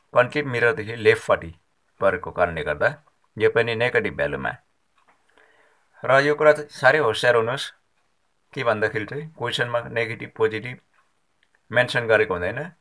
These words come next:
तर तपाईँ सल्भ गर्नेले यो होसियारपूर्वक नेगेटिभ, पोजिटिभ राम्रोसँग तपाईँले छुट्याउनुहोस्। अर्को कुरा,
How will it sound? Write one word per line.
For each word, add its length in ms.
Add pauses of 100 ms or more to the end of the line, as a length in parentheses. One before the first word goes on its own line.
(380)
तर 240
तपाईँ 220
सल्भ 300
गर्नेले 360 (760)
यो 260
होसियारपूर्वक 840 (360)
नेगेटिभ, 400
पोजिटिभ 360 (100)
राम्रोसँग 400 (120)
तपाईँले 280
छुट्याउनुहोस्। 640 (1900)
अर्को 240
कुरा, 220